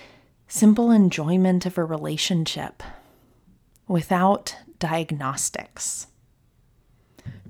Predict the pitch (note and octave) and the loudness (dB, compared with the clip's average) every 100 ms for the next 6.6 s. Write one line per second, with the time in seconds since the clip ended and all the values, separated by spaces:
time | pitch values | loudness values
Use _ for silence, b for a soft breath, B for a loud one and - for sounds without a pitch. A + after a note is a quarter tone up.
0 | - A#3 A#3 - G3 G3 F#3+ - E3+ D#3+ | 2 2 2 0 4 4 4 2 0 0
1 | D#3 - F3 E3 - F#3 F#3 F3+ D#3+ - | -4 -4 -4 -2 4 8 10 8 6 2
2 | D#3+ D#3 - D3+ D3 D#3+ D3+ D3 D#3+ - | 0 -2 -2 0 0 -2 -2 -4 -6 -2
3 | D#3 C#3+ C#3+ D3 D3+ - - G3 F3+ E3 | 0 2 2 0 -4 -10 0 4 6 4
4 | D#3+ D3 C#3+ - - F3 D#3 D3+ - D#3+ | 2 -2 -4 -8 -6 -4 -2 -2 -2 -2
5 | D3+ D3+ D3 C3+ C#3+ C#3 C3+ C3+ D3 - | 0 0 -2 -2 -2 -2 -2 -4 -6 -10
6 | - D3+ C#3+ C#3+ C#3 | -8 -4 0 0 0